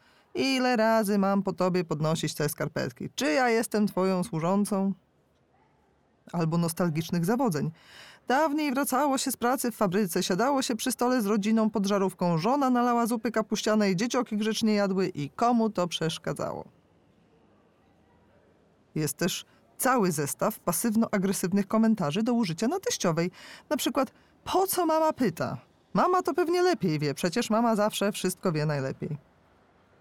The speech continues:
Dla koneserów mam frazy pozorowanej przyjaźni, przydatne na spotkaniach z koleżankami, dobrane tak, żeby wyglądały na zwierzenia,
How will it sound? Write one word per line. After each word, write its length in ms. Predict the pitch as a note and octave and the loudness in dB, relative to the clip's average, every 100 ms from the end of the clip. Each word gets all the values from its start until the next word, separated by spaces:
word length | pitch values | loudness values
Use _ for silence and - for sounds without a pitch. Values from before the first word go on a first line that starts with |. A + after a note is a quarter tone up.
| _ _ _ _ _ _ _ _ _ _ _ - | _ _ _ _ _ _ _ _ _ _ _ -2
Dla 140 | F#3 | 0
koneserów 640 | - A3+ A3+ G3 F3 G3+ | 2 2 2 0 0 0
mam 160 | F#3 G3 | 0 0
frazy 400 | - A3+ G3 G#3 | 0 0 2 0
pozorowanej 580 | F#3+ F3+ G3+ F#3 F3 F#3 | 0 0 0 2 0 -2
przyjaźni, 640 | - C4 B3 D3+ - D#3+ - - - | -2 0 0 -2 -4 -10 -14 -20 -10
przydatne 460 | - D#4 D4+ C#4 | -4 0 0 2
na 100 | C4 | 0
spotkaniach 460 | B3 A#3+ - A#3 A3+ | 0 -4 -2 0 0
z 40 | |
koleżankami, 800 | - A3 G#3 G3 G#3 D3+ C#3 A3 - - - | 0 0 2 0 0 -2 -2 -4 -6 -20 -6
dobrane 420 | F3+ E3+ F#3+ E3+ | -2 0 2 0
tak, 440 | E3 E4 G3 A3 - _ - | -2 -2 -2 -4 -10 _ -6
żeby 260 | G3+ F3+ | -2 0
wyglądały 680 | D#3+ A#3 G#3+ G#3+ G#3 D4+ D4+ | 2 2 2 4 4 2 2
na 140 | C#4+ C#4+ | 0 0
zwierzenia, 540 | A#3+ C#4 E3 D3 D#3+ | 0 0 0 -2 -4